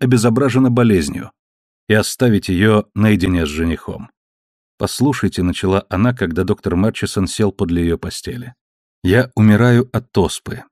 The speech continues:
и послала за вами, чтобы попросить у вас прощения. Теперь я знаю, Эрнест, что ты был прав.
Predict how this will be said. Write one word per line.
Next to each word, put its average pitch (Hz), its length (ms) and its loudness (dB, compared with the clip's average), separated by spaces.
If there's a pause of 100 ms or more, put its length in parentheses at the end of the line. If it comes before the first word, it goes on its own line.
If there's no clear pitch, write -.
и 117 80 4
послала 127 520 0
за 98 140 2
вами, 127 220 4
чтобы 123 320 2
попросить 104 500 -2
у 92 60 0
вас 92 160 -2
прощения. - 680 -6 (680)
Теперь 131 240 0
я 127 160 4
знаю, 104 440 4
Эрнест, 110 400 0
что 98 500 -2
ты 113 100 0
был 107 160 -2
прав. - 460 -6